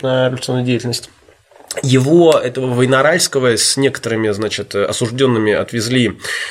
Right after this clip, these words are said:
э, в Харьков, и там его должны были освободить. В этом участвовала Софья Львовна Перовская. Она была, м, хозяйкой дома, который сняли.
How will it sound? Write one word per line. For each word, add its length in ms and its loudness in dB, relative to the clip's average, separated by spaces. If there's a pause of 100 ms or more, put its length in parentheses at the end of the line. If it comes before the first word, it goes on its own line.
(160)
э, 580 2
в 80 -6
Харьков, 460 0
и 20 -2
там 240 2
его 140 2
должны 240 4
были 160 0
освободить. 480 0
В 80 0
этом 240 2
участвовала 440 2
Софья 400 2
Львовна 360 -2
Перовская. 640 0
Она 260 4
была, 440 2
м, 260 -4
хозяйкой 460 -2
дома, 380 0
который 320 0
сняли. 460 2